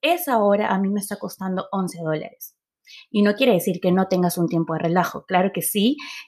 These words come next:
es muy válido y todo ser humano lo necesita. Pero ya eres consciente de que esa hora te está costando once dólares.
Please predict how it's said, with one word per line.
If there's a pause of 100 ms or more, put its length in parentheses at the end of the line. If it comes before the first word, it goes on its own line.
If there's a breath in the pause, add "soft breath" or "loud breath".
es
muy
válido
y (100)
todo
ser
humano
lo
necesita. (1200)
Pero
ya
eres
consciente
de
que
esa
hora
te
está
costando
once
dólares.